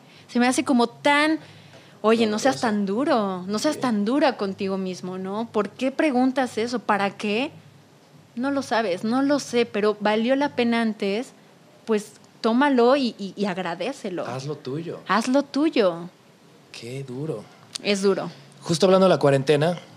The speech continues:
Speaker 2: por ejemplo, me dijiste, eh, a mí se me hace también muy fácil cuando me toca viajar, sacar ideas increíbles.
Speaker 1: Es que, o, llega
Speaker 2: Es muy
Speaker 1: ver
Speaker 2: fácil,
Speaker 1: otras
Speaker 2: como
Speaker 1: cosas.
Speaker 2: que la vida te las regala. O sea, las
Speaker 1: Totalmente.
Speaker 2: encue-, encuentras respuestas en los árboles, en el cielo, en una nube, en un, en lo que sea
Speaker 1: En una
Speaker 2: encuentras respuestas.
Speaker 1: persona que pasó random y tú,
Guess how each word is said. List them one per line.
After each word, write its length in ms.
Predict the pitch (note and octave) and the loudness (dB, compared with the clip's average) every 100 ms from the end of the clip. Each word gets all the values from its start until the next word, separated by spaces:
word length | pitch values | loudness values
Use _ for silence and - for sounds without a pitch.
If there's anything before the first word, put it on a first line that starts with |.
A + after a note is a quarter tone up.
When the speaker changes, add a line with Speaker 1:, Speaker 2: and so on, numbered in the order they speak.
| - - | -20 -12
Speaker 2:
por 100 | C3 | -8
ejemplo, 220 | B2+ C#3 | -6 -6
me 80 | C3 | -6
dijiste, 580 | B2+ D#3+ C#3+ D#3+ D3+ B2+ | -6 -8 -2 0 0 -2
eh, 40 | |
a 180 | B2 C3 | -6 -6
mí 80 | D#3 | -4
se 80 | F#3 | -4
me 60 | |
hace 100 | F3 | -4
también 200 | D#3+ C#3 | -4 -2
muy 120 | C#3 | -2
fácil 340 | C#3 C3 A#2 C3 | -2 -4 -4 -4
cuando 320 | A#2+ A2 G2+ | -4 -6 -8
me 100 | G2+ | -10
toca 260 | G2+ A2+ B2 | -8 -6 -4
viajar, 460 | A2 F#2 G#2+ C#3 - - | -6 -6 -8 -10 -18 -14
sacar 280 | A#2+ A2+ A2+ | -10 -8 -6
ideas 200 | A2+ A2 | -6 -8
increíbles. 560 | A2 G2 G2+ G2+ - - - - - | -10 -8 -8 -12 -20 -20 -20 -20 -20
Speaker 1:
Es 80 | - | -12
que, 400 | G#3+ G3+ G3 D3+ | -6 -4 -4 -4
o, 100 | G3+ - | -4 -4
llega 220 | G3+ F#3+ | -6 -2
Speaker 2:
Es 60 | G3 | 0
muy 100 | G3+ | 2
Speaker 1:
ver 80 | G#3 | 2
Speaker 2:
fácil, 160 | G#3+ G#3+ | 0 0
Speaker 1:
otras 100 | G#3 | -4
Speaker 2:
como 120 | - | -2
Speaker 1:
cosas. 140 | G3+ E3 | -2 0
Speaker 2:
que 60 | |
la 80 | G3+ | 0
vida 220 | C#3 D3 | 2 0
te 80 | C#3+ | 0
las 160 | A#2 G#2+ | -6 -6
regala. 340 | A2 A2 B2+ | -8 -4 -4
O 40 | A#2+ | -2
sea, 100 | F#3+ | -4
las 100 | F3+ F3+ B2+ | -4 -6 -6
Speaker 1:
Totalmente. 120 | B2+ | -6
Speaker 2:
encue-, 240 | - C#3+ C3+ | -4 -4 -4
encuentras 320 | B2+ E3 F3+ | -4 -2 -2
respuestas 460 | C#3 - D3 D3+ C3+ | -4 -2 -2 0 -6
en 80 | |
los 160 | A2 - | -6 -2
árboles, 500 | D3+ C#3 D2+ - - | -2 -2 -6 -10 -12
en 120 | B2+ | -10
el 100 | A#2+ | -10
cielo, 500 | B2 - D#3 D3+ C3 | -8 0 2 2 0
en 80 | C3+ | -2
una 160 | D#3 D#3+ | -2 0
nube, 540 | D3+ E3 D3 A#2 A#2 | 0 0 2 0 -2
en 80 | C3 | -6
un, 220 | D3+ D#3+ - - | -6 -8 -12 -10
en 180 | B2+ C3+ | -4 -2
lo 100 | A#2+ | -2
que 180 | B2+ | -4
sea 260 | A2+ - C#3 | -2 0 2
Speaker 1:
En 120 | A#3+ | 4
una 140 | C4 C#4+ | 4 4
Speaker 2:
encuentras 120 | B3+ | 4
respuestas. 280 | A#3 A3+ B3 | 2 4 4
Speaker 1:
persona 320 | B3+ C4 C#4 | 4 2 0
que 100 | - | 0
pasó 360 | G#3 G#3 A#3+ | -2 2 2
random 420 | A#3+ A#3+ B3+ B3+ A#3+ | 4 4 2 2 2
y 80 | G#3+ | 0
tú, 240 | B3 | -4